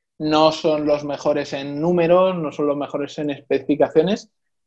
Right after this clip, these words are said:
pero el cómputo global de la sensación que te da, de calidad, de mejor hecho, de, de poder tener el producto que tú quieres, eh, durante, mm, o sea, una garantía de calidad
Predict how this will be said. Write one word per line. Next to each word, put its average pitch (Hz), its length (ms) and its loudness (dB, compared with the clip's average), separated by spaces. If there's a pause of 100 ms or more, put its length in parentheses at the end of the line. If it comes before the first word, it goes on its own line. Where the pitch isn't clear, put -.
(140)
pero 135 280 6
el 135 400 -2
cómputo 165 480 0
global 151 340 2
de 143 80 0
la 135 100 -2
sensación 131 480 -10
que 127 120 -8
te 117 120 0
da, 151 360 0
de 123 420 -6
calidad, 117 760 2 (440)
de 120 840 0
mejor 117 340 -6
hecho, 127 720 0
de, 113 600 -4 (960)
de 131 160 0 (320)
poder 123 640 2 (260)
tener 143 320 4
el 143 120 -2
producto 139 400 -2
que 131 120 -2
tú 127 120 -8
quieres, 135 920 0
eh, 127 280 0
durante, 123 880 -4
mm, 120 500 -14
o - 40 -20
sea, - 140 -4
una 131 320 -4
garantía 127 600 0
de 131 140 -6
calidad 135 460 -2